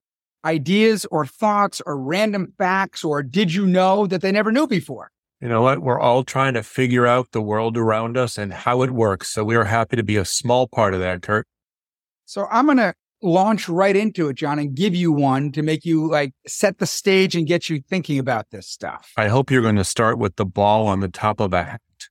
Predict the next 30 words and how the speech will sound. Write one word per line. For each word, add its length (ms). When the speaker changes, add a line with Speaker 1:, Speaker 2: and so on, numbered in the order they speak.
Speaker 1:
Okay. 440
I'm 160
gonna 140
start 500
<laughs> 20
with, 260
John, 560
do 100
you 80
know 140
why 280
our 160
winter 260
hats 460
have 200
those 160
little 180
pom-poms 760
on 120
the 80
top 240
of 100
our 100
hat? 300
Speaker 2:
Did 140
you 80
know 120
that 120
a 60
pom-pom 840